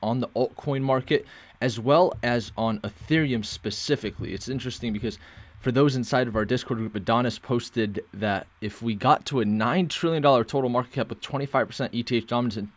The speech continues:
that's potentially a two point three trillion dollar valuation for Ethereum, which is currently just at about five hundred billion right now. And so, Adonis, thank you for your contribution in the Discord. We have the number one cryptocurrency trading community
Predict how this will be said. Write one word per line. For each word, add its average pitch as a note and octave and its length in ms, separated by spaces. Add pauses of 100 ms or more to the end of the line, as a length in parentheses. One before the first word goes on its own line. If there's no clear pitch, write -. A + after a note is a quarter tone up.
(420)
that's - 220
potentially C#3 460
a G#2 40
two - 240
point C#3 380
three B2 180
trillion B2 380
dollar A2 280
valuation G#2 720 (280)
for C#3 420 (200)
Ethereum, F3 560
which A#2 100
is A#2 120
currently D3+ 280
just C3 240 (380)
at A2 240
about G#2+ 320 (300)
five B2 260
hundred A2+ 300
billion B2 280
right F#2 160
now. E2 220
And F#2+ 140
so, A2 240 (1080)
Adonis, B2 460
thank C#3 240
you C#3+ 80
for - 100
your A#2 140
contribution A#2+ 600
in G#2+ 120
the G#2 80
Discord. A2 340
We A2+ 80
have G#2 140
the A2 60
number A#2 280
one A2+ 140
cryptocurrency G#2 580
trading G#2 300
community G2+ 500